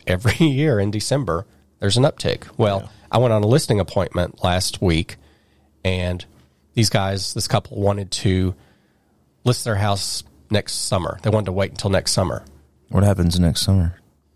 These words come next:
Speaker 1: Exactly.
Speaker 2: Yeah.
Speaker 1: I said, "Why?"
Speaker 3: Mm-hmm.
Speaker 1: "Well, we just feel that, you know, the summer's a good time to sell." I said, "December's a great time to sell. I see how you decorate this house for Christmas,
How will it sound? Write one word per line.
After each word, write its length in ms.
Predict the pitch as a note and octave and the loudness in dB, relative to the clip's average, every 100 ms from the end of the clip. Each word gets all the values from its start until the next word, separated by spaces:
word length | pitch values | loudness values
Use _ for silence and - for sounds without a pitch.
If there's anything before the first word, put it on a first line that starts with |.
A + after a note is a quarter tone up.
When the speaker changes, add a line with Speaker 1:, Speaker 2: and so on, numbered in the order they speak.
| - | -6
Speaker 1:
Exactly. 580 | G#2 G2+ G2+ - - - - - | 0 2 0 -2 -8 -8 -18 -8
Speaker 2:
Yeah. 220 | F2 F#2 - - _ _ | -6 -6 -10 -20 _ _
Speaker 1:
I 60 | - | -4
said, 200 | G#2 G#2+ | -2 -2
"Why?" 400 | F2+ G2 G2 E2 - - - | 0 0 0 -4 -12 -20 -6
Speaker 3:
Mm-hmm. 260 | E2+ E2 F#2+ - _ _ _ _ _ _ - | -2 2 0 -2 _ _ _ _ _ _ 2
Speaker 1:
"Well, 400 | D#3+ D#3+ D3+ D3+ - | 4 4 0 -6 -8
we 100 | - | 0
just 200 | C3+ C3 | 2 2
feel 200 | - C3 A#2 | 2 0 2
that, 280 | A2 - - - _ _ _ - | -4 -6 -20 -20 _ _ _ -4
you 80 | A2 | 0
know, 260 | G2+ G#2 - - _ _ _ - | 0 -4 -16 -20 _ _ _ -4
the 80 | |
summer's 320 | - A#2+ A#2 A2 | 0 2 0 -2
a 40 | |
good 140 | A2 | -4
time 180 | - G#2+ | -2 -4
to 60 | G#2+ | -2
sell." 320 | - G#2 G2+ | -4 -2 -2
I 40 | |
said, 220 | G2 F#2 - - _ _ _ - | -4 -6 -8 -14 _ _ _ -10
"December's 520 | - - G#2 G2 E2+ | -4 0 0 0 -6
a 40 | E2+ | -4
great 240 | F2+ F2+ | -4 -4
time 180 | F#2+ F2+ | -2 -2
to 60 | F2 | -2
sell. 320 | G2+ - - - | -2 -4 -8 -10
I 80 | - | -4
see 240 | F#2+ A#2 G#2 | -2 0 2
how 220 | G2 G2+ | 2 2
you 240 | F#2+ G2 | 2 -2
decorate 480 | F#2 G2 - F#2 F2+ | 0 -2 0 -2 0
this 160 | F2+ - | -2 0
house 320 | F2 F#2 - | 0 0 -2
for 120 | - | -6
Christmas, 580 | - G2 - G2+ - | -2 -2 2 0 0